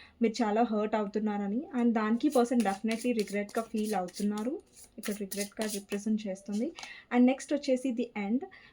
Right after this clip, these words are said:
"Not interested to continue this relations, relation, move on." ఇప్పుడు చూడండి, ఇప్పటిదాకా మీ ఎనర్జీలో నేను చెక్ చేశాను,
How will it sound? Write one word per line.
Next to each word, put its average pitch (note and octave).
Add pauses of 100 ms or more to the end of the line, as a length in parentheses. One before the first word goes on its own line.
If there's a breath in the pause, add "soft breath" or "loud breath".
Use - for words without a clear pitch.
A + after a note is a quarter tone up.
(120)
"Not B3
interested B3
to C4
continue A3
this A#3
relations, G#3+ (500)
relation, G#3
move G3+
on." F3 (260 loud breath)
ఇప్పుడు D#4
చూడండి, D#4+
ఇప్పటిదాకా C4+
మీ C#4
ఎనర్జీలో A#3
నేను B3
చెక్ A#3+
చేశాను, A3